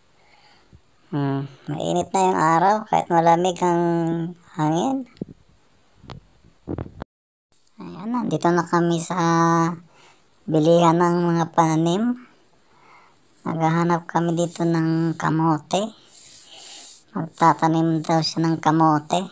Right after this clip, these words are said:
Ayan. Meron ditong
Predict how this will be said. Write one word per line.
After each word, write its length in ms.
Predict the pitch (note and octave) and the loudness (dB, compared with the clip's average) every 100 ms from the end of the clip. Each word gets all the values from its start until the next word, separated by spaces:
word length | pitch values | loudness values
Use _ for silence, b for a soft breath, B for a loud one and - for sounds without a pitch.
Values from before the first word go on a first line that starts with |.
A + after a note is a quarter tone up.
| B B - _ _ _ _ b b b _ _ _ _ _ | B B -20 _ _ _ _ b b b _ _ _ _ _
Ayan. 560 | E3+ D#3 D#3 D#3+ E3 F#3+ b b b _ _ _ b b b b b b _ _ _ _ _ | -6 -6 -4 -4 -6 -8 b b b _ _ _ b b b b b b _ _ _ _ _
Meron 480 | E3+ D#3+ D#3+ D#3 D3+ | -8 -4 -2 0 0
ditong 460 | D#3+ D#3+ - D#3+ | 0 0 0 0